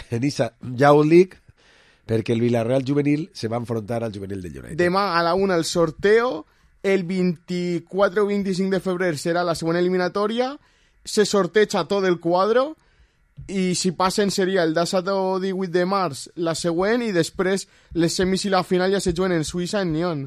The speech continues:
Speaker 1: És a, aixina, una fase final, no?
Speaker 2: Sí, és com una final a quatre que ja se juga allí.
Speaker 1: O sea, que es queden dos partits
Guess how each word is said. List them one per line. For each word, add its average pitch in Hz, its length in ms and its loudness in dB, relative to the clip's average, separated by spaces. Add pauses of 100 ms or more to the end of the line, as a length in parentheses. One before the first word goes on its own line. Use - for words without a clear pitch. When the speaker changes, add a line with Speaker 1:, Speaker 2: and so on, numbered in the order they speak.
(180)
Speaker 1:
És 110 260 0
a, 110 320 4
aixina, 113 400 0
una 110 180 0
fase 113 300 -4
final, 101 320 -8
no? 123 140 -6 (340)
Speaker 2:
Sí, - 240 -2
és - 100 -2
com 185 220 0
una 175 400 2
final 180 320 2
a 180 100 2
quatre 196 400 0
que 185 120 -2 (100)
ja 160 180 0
se 175 140 -4
juga 160 200 -2
allí. 156 180 -4 (840)
Speaker 1:
O 135 100 0
sea, 131 160 4
que 131 80 2
es 127 140 2
queden 123 340 2
dos 175 220 6
partits 202 560 2